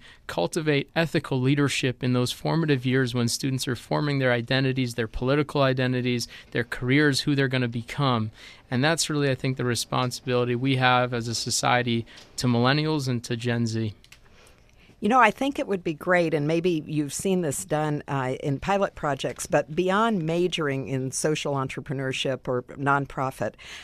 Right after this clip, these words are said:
Speaker 2: um, is there a way to f-, more formally acknowledge this type of education and training? I think that would be enormously helpful.
Speaker 1: Well, I, I think one of the things we've seen is, um,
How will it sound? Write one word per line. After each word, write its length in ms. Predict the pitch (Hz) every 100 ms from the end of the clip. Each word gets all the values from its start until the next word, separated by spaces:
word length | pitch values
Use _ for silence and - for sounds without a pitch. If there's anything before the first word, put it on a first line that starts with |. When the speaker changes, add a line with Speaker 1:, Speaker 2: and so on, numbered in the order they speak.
| -
Speaker 2:
um, 160 | 175 165
is 120 | 190 -
there 140 | 320
a 60 | 349
way 180 | 240
to 60 | 240
f-, 160 | - 214
more 160 | 190
formally 480 | - 196 190 185 170
acknowledge 640 | 127 143 135 151 190 -
this 180 | - 202
type 220 | - 196
of 100 | 190
education 520 | 202 196 - 208 208 190
and 100 | 170
training? 400 | - 196 214 185
I 60 |
think 220 | - 277
that 120 | - 170
would 100 | 160
be 120 | 151
enormously 540 | 151 180 214 - 156
helpful. 460 | 117 156 - - - - - - -
Speaker 1:
Well, 100 | 151
I, 220 | 151 160
I 40 | 160
think 300 | 165 165 151 -
one 320 | - 131 143 147
of 80 |
the 80 | 139
things 260 | 135 139 123
we've 280 | 127 135 127
seen 400 | - 135 135 127
is, 240 | 117 - -
um, 520 | 117 107 101 98